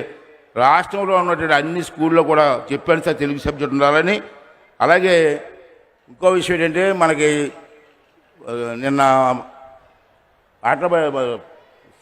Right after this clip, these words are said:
హరిశ్చంద్ర వేశారు, పేరేం పేరండి, గుమ్మడి గోపాలకృష్ణ గారు ఉన్నారు సార్. నిన్న హరిశ్చంద్ర వేశారు ఇదే స్టేజ్ మీద. ఏం గాయకుడు సార్, పెద్ద నటుడు సార్. నేను కోరేది ఏంటంటే, already అతనికి పదవి అది ఇచ్చారు, మీరు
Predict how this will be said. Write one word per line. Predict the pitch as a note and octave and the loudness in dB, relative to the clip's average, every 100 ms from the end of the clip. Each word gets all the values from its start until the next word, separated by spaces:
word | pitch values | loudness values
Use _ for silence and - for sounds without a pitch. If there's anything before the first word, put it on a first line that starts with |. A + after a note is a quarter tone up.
| A#2 | -12
హరిశ్చంద్ర | G2+ F3+ - F#3+ F3+ | -4 -2 2 2 2
వేశారు, | E3+ F3+ D#3 | 2 2 0
పేరేం | C3+ D#3 E3 | -2 -6 -6
పేరండి, | E3 E3+ F#3 F#3+ - _ _ _ _ _ _ _ _ _ _ _ _ _ _ B3+ C4+ D4+ C#4+ D4 C#4+ _ _ _ _ _ _ C3 | -8 -10 -12 -18 -20 _ _ _ _ _ _ _ _ _ _ _ _ _ _ _ _ _ -20 _ _ _ _ _ _ _ _ -2
గుమ్మడి | D#3 G#3+ | 4 2
గోపాలకృష్ణ | G3 F#3+ F#3 G3 F#3+ F3+ - E3+ E3 | 4 2 4 2 0 -4 -10 -4 0
గారు | D#3+ | 2
ఉన్నారు | D3+ D#3+ | 2 0
సార్. | D#3 C#3 A#2 | 0 -4 -4
నిన్న | C3 C3 | -8 -4
హరిశ్చంద్ర | C3 B2+ C#3 - F3+ F3 | -2 -2 -4 -4 -2 -2
వేశారు | D#3+ D3 D#3+ | -4 -2 -4
ఇదే | C3+ - - C#3+ D#3 | -4 -14 -14 -12 -10
స్టేజ్ | D#3 C#3+ | -10 -8
మీద. | C#3 A2+ - _ _ _ _ _ _ A2 | -8 -8 -10 _ _ _ _ _ _ -2
ఏం | D3 F3 D3+ | 0 2 4
గాయకుడు | C#3+ D#3+ D#3+ F3+ | 4 4 0 -2
సార్, | E3 D#3 D3 | 2 2 0
పెద్ద | C#3+ C3 E3+ | -4 -2 -2
నటుడు | D#3 D3 F3 | 0 0 -2
సార్. | E3 D#3 D3 C#3 - - - - | 2 2 2 0 -14 -20 -20 -14
నేను | C3 C#3 | -10 -4
కోరేది | B2+ D3+ E3+ E3+ | 2 4 4 2
ఏంటంటే, | D#3 D#3 D3+ | 0 2 4
already | C#3 C3 D#3 F#3 | 6 4 4 2
అతనికి | E3 D#3 | 2 -2
పదవి | B2+ C3+ E3+ | -4 -2 -4
అది | E3+ | -6
ఇచ్చారు, | D3+ - E3 | -8 -6 -6
మీరు | E3 D3+ F#3+ | -6 -8 -10